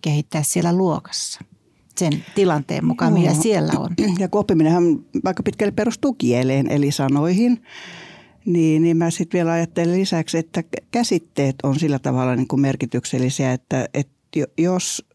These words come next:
Speaker 2: sä hallitset jo-, jonkun vaikkapa hindulaisuuden keskeiset käsitteet ja tiedät, mitä ne tarkoittaa, osaat selittää, ehkä antaa esimerkin, niin sä tiedät siitä asiasta jo aika paljon. Niin kuin Immanuel Kant filosofia aikanaan sanoi jotenkin tyyliin, että,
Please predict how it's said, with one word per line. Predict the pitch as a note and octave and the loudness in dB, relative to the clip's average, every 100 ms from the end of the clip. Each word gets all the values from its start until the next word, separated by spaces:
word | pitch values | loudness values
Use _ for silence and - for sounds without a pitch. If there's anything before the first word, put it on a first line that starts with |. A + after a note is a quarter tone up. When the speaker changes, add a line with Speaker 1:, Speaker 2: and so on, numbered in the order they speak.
| _ - | _ -12
Speaker 2:
sä | - D3+ | -2 0
hallitset | D#3+ D#3 D3 - D3 - | 2 2 0 -2 -6 -2
jo-, | D3+ C#3+ C#3+ | -2 0 0
jonkun | D#3 D3+ C#3+ C3 C3 C3 - - - - - | 2 2 2 2 2 0 -8 -20 -20 -8 -4
vaikkapa | D3+ - D3 | -2 -2 2
hindulaisuuden | D#3 C#3+ C3+ B2 B2+ A#2+ B2+ | 4 4 2 0 0 0 0
keskeiset | B2+ C3 - B2+ B2+ - | 0 -2 -2 -4 -4 -4
käsitteet | E3+ F3 F#3 - E3+ D#3+ D3+ | -4 -2 -4 -2 -2 -2 -2
ja | |
tiedät, | C3+ E3 D#3 D3+ | 0 0 0 0
mitä | C3+ B2 | 0 0
ne | |
tarkoittaa, | C3+ F3 E3+ D3+ C#3 A2+ | 0 -2 -2 -2 -2 0
osaat | B2+ C3 | -2 -2
selittää, | E3 D#3+ D#3+ - | -2 -2 -2 -2
ehkä | C3+ - | -2 -2
antaa | C3+ C#3 B2+ | -2 0 0
esimerkin, | E3+ F3+ E3 D#3 - D3+ D3+ - - - - - - | 0 0 2 0 0 0 0 -4 -20 -20 -20 -14 -6
niin | D3+ | -2
sä | C#3+ | 0
tiedät | D3 C3+ - | 0 0 -2
siitä | C3 - | -2 -2
asiasta | B2+ B2+ - C3+ | -2 -2 -2 -2
jo | C3+ | 0
aika | D3 - | -2 -2
paljon. | A#3 G#3+ C#3 - - | 0 2 2 0 0
Niin | D3 | -2
kuin | - C#3 C#3+ C#3+ D3 - - _ _ _ - | 0 2 2 2 0 -6 -20 _ _ _ -6
Immanuel | C#3+ C3+ C3+ C3+ C3+ | 0 2 2 0 -2
Kant | A3 A3+ - | -2 -2 -2
filosofia | D3 D3 C#3+ C#3+ C#3 | -2 0 -2 0 0
aikanaan | C3+ C#3 C3+ C3+ | 0 0 0 0
sanoi | C#3 C#3 C3 | 0 0 0
jotenkin | C3 C#3 C3 C3 C3+ | 0 -2 0 -2 0
tyyliin, | C3 B2+ B2+ C3 | 0 0 0 0
että, | C3+ - - | -2 -4 -2